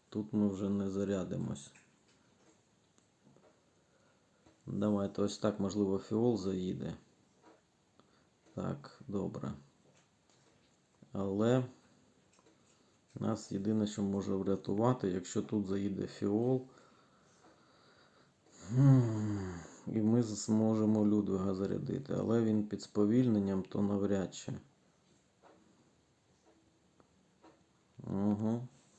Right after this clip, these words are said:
Фіол заїхав, але ми не зарядились. Зараз ця проб'є потужно. Ще й Шен.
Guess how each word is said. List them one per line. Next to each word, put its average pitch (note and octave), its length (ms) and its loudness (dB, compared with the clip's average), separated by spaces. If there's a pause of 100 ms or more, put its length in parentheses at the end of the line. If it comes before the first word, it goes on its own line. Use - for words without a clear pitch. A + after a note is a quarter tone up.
Фіол A#2 540 2 (260)
заїхав, G#2+ 800 0 (1120)
але G2+ 400 2
ми G#2 220 4
не G#2+ 160 6
зарядились. F#2+ 760 0
Зараз G2+ 500 0
ця - 220 -4
проб'є G2 500 -2
потужно. A#2 840 -2 (1080)
Ще - 240 -8 (100)
й - 40 -4
Шен. C3 480 2